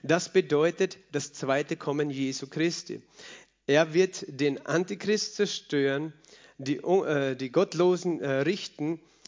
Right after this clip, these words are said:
äh, Sonne, Mond und Sterne verändern, verwandeln. Und dann wird er, äh,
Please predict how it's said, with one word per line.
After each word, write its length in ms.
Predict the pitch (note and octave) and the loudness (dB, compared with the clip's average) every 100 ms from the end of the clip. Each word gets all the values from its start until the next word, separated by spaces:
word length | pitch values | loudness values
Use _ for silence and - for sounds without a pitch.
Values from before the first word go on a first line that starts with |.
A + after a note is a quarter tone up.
| - C#3 | -12 -6
äh, 300 | C3 B2 - | -4 -4 -8
Sonne, 320 | - D#3 D#3+ D3+ | -6 -2 0 0
Mond 380 | C#3 D3 D3+ | 0 0 -2
und 140 | C3 C3+ | -4 -8
Sterne 560 | - C#3 D#3 E3 E3 - | -2 0 2 0 -2 -6
verändern, 640 | - D3 D#3 F3 C3+ C#3+ E3 | -4 2 2 2 2 0 -4
verwandeln. 640 | C#3+ C3 C#3+ E3 C3+ D#3 D3+ _ _ _ - _ | -6 -2 -2 0 -2 -4 -8 _ _ _ -18 _
Und 240 | C#3+ C#3 C#3 | -2 0 2
dann 240 | D#3 F3+ | 0 0
wird 320 | D3+ F#3 F#3 | 0 0 0
er, 380 | C#3 C3+ D3 D#3 - _ _ _ - | 0 2 2 -2 -8 _ _ _ -4
äh, 340 | C3+ B2+ B2 | -2 0 -2